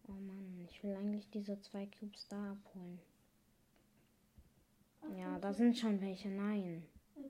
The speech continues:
Speaker 2: Primo und Colt. Junge, geht doch weg.
Speaker 1: Nein, jetzt werden wir hier von zwei Teams gesandwiched.
Speaker 2: Von drei Teams. Was? Nein! Oh mein Gott, ich hab's überlebt. Was war das für ein Lack?
Speaker 1: Ja, okay,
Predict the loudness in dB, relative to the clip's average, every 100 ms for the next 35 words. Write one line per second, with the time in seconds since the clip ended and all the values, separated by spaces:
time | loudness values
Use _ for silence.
0 | -10 -6 0 2 0 -4 -8 -6 -4 -4
1 | -6 -10 -6 0 2 2 0 -2 -4 -8
2 | -20 -20 -20 -20 -20 -20 -20 -20 -6 -6
3 | 2 2 2 -2 -2 -2 -10 -20 0 8
4 | 12 12 12 12 12 12 12 12 12 12
5 | 12 10 10 8 8 8 4 -12 -20 -20
6 | -20 -16 10 12 12 10 4 6 8 8
7 | 8 8 6 2 -10 -14 -12 -6 -6 -6
8 | -10 -10 -10 -10 -12 -20 -20 -20 -20 -20
9 | -20 -20 -20 -20 -20 -20 -20 -20 -20 -16
10 | 2 4 4 2 2 4 2 2 6 6
11 | 8 8 8 6 0 -2 0 6 6 6
12 | -2 2 2 2 -4 -2 -2 -6 -8 -6
13 | -4 4 6 6 8 6 6